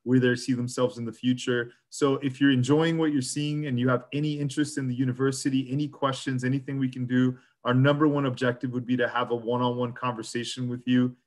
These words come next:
in order to go over what the steps would be for you to proceed forward. So I'm just gonna go ahead and throw my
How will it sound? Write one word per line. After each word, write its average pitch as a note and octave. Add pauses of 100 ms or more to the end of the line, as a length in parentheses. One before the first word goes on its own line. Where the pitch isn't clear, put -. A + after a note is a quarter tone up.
in B2
order B2
to B2
go A#2+
over A#2
what A#2+
the A#2+
steps -
would A2+
be A2+
for A2+
you A2
to A2
proceed G#2
forward. G2
So A2 (300)
I'm A#2+
just C#3+
gonna E3
go D3+
ahead D#3+
and C3
throw D3
my D#3+